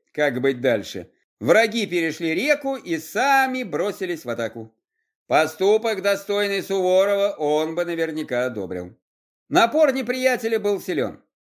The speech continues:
К тому же пришелся на наши конные отряды, которым было совсем не с руки вести оборону в горной местности.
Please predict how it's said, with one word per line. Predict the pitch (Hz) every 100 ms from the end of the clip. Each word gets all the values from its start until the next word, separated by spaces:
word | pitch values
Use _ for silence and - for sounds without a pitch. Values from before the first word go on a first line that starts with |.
| _ _
К | -
тому | 196 214 269 254
же | 240
пришелся | 196 185 165 214 233 233 220
на | 175 170
наши | 170 - 165
конные | - 180 170 139 123 107
отряды, | - 135 135 139 127 156 190 _ _ _ _ _ _ _ _
которым | 165 170 214 247 247 208
было | 190 190 165
совсем | 175 165 220 220
не | 208
с | 208
руки | 208 147 135
вести | 127 120 127
оборону | 123 123 147 139
в | 131
горной | 135 185 180 151
местности. | 110 - 113 - 123